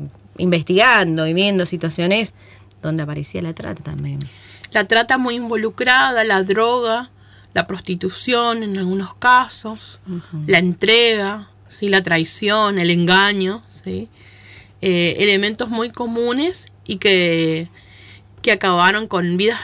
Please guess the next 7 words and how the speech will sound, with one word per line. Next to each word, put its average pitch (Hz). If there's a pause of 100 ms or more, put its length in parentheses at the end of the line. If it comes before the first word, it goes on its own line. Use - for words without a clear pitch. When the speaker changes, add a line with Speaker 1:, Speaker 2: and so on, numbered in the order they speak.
Speaker 2:
tan 220
jóvenes, 190
Speaker 1:
Sí. 131
Speaker 2:
tanta 247
juventud 208
tronchada, 220 (160)
Speaker 1:
Ujú. 151